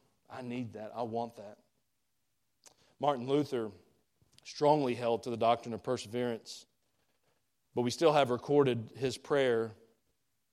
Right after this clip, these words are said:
"Confirm, O God, in us that thou hast wrought,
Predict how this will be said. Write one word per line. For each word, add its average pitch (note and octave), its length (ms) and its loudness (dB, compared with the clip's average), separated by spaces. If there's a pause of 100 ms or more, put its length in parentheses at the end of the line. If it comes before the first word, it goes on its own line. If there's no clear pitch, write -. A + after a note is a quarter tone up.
(360)
"Confirm, D3 580 0
O C#3+ 220 2
God, C#3+ 320 2
in D3 120 0
us G#2 520 -10 (1040)
that A#2 180 -6
thou B2 180 4
hast A#2+ 300 -6
wrought, G#2+ 420 -6